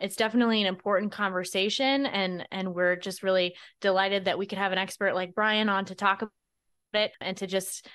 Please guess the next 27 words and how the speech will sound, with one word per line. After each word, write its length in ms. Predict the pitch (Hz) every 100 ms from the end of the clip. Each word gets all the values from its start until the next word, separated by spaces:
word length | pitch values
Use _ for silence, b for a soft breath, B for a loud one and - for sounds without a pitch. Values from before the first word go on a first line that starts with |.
| B
kind 160 | - 202
of 120 | 185 160 139 _ _ _ _ -
provide 340 | 240 208 208
more 140 | 214 214
information 760 | 208 208 196 185 - 202 196
for 240 | - 190 180
our 260 | 160 160
audience. 540 | 311 330 311 302 285 - B B -
Hope 220 | 226 208
that 120 | 202
this 200 | 196 -
was 320 | 196 185 185 - -
just 440 | 196 190 - - _
really, 280 | 196 220 220
really 240 | 208 196
valuable 680 | 185 180 180 185 190 185 180
for 360 | - 196 180 165
all 200 | 180 180
of 120 | 175
you. 280 | 190 254 359 B _
And 340 | 214 196 190 196
we 520 | 196 214 208 202 196 - -
look 180 | 208 208
forward 440 | 226 214 208 208
to 260 | - 208 196
seeing 320 | - 208 208
y'all 360 | 196 196 190